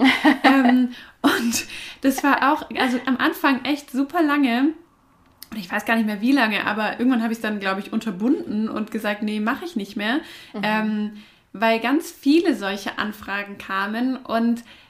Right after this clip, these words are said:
Speaker 2: wie du sagst, ich finde es bis heute tatsächlich etwas, was ich nicht gut kalkulieren kann.
Speaker 1: Ja.
Speaker 2: Also das ist super schwer, finde ich, gerade weil,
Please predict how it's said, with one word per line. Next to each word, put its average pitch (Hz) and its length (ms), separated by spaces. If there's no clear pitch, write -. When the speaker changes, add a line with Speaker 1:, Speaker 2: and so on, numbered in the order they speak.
Speaker 2:
wie 233 200
du 285 100
sagst, 269 440
ich - 120
finde 233 240
es 226 100
bis - 460
heute 294 380
tatsächlich 202 760
etwas, 226 420
was 214 220
ich - 160
nicht 240 420
gut 247 300
kalkulieren 233 720
kann. 165 400
Speaker 1:
Ja. 196 260
Speaker 2:
Also 214 580
das - 380
ist 226 180
super 269 320
schwer, 226 480
finde 247 380
ich, 240 200
gerade 233 480
weil, 214 380